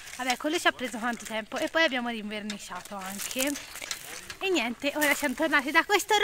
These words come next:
rospo! Abbiamo già mangiato, lui ha mangiato la pappa di verdone, noi abbiamo mangiato la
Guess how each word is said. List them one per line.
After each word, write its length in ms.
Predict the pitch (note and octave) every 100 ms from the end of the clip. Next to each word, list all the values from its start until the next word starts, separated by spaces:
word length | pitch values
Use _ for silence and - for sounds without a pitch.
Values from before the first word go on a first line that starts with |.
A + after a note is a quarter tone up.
| A#4
rospo! 1300 | A4 - A#4 A4 G#4 G#4 G4 F#4+ F4+ E4+ E4 D#4 D4 B3+ - - - - - -
Abbiamo 380 | A#3 A#3+ B3 A#3+
già 140 | A3+
mangiato, 760 | G3+ F#3 G3+ C4 D4+ D#4 D4+ D#4+
lui 140 | C4+ A3
ha 40 |
mangiato 420 | G#3+ G#3 G#3 G#3
la 60 | G3+
pappa 220 | G#3 -
di 100 | A3
verdone, 480 | C#4+ G4 C#4+ C#4 C4+
noi 100 | A3+
abbiamo 280 | G3+ F3+ G3
mangiato 260 | G3 G3
la 120 | -